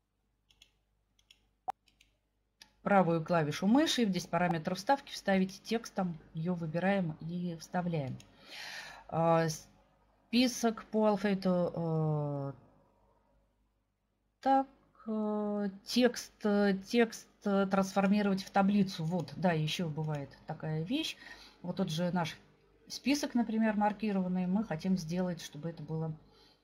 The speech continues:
м, в табличном виде, чтобы это стало, стало табличкой. Выделяем, вставка, таблица. И вот здесь преобразовать, э, выделенный текст, э, в таблицу.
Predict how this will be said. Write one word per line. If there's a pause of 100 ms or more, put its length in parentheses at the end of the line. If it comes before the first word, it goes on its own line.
(160)
м,
в
табличном
виде, (1300)
чтобы
это
стало,
стало
табличкой. (1400)
Выделяем,
вставка, (640)
таблица. (1300)
И
вот
здесь
преобразовать,
э,
выделенный
текст,
э,
в
таблицу.